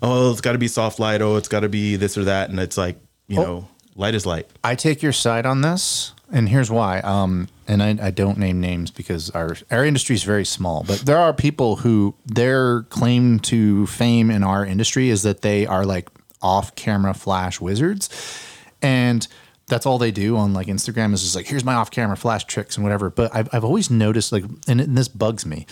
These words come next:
Speaker 2: is I'll see these guys who are like, "Look at this beautiful off-camera flash," and it'll be, like, golden hour, and the sun will be, like,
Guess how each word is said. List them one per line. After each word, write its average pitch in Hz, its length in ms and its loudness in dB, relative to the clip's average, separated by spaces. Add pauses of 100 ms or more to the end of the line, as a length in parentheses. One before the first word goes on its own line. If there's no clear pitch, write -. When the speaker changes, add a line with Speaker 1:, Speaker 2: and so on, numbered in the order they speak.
(460)
Speaker 2:
is 127 100 2
I'll 117 100 2
see 185 180 0
these 135 160 4
guys 123 280 0
who 104 80 -4
are - 20 -2
like, 82 120 -6
"Look 107 220 -2
at 107 80 -4
this 101 140 0
beautiful 110 480 0
off-camera 92 400 -2
flash," 127 400 0 (280)
and 123 100 2
it'll 139 140 0
be, 160 140 4
like, 127 200 2 (600)
golden 123 340 2
hour, 95 360 0
and 98 180 -2
the 92 40 -2
sun 117 380 0
will 110 80 2
be, 92 440 -4 (260)
like, 92 280 -4